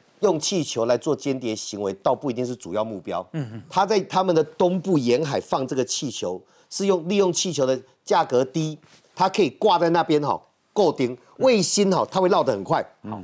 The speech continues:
Speaker 1: 所以他们的东风二十一要锁定美国的航母或者军舰要打的时候，
Speaker 2: 嗯，嗯，嗯。
Speaker 1: 要有一个观测点锁住它。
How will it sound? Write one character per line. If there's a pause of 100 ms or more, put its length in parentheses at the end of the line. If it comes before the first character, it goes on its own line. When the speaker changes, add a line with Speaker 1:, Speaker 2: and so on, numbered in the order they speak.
(140)
Speaker 1:
所
以
他
们
的
东
风
二
十
一
要
锁
定
美
国
的 (160)
航
母
或
者
军
舰
要
打
的
时
候，
Speaker 2:
嗯，
嗯，
嗯。
Speaker 1:
要
有
一
个
观
测
点
锁
住
它。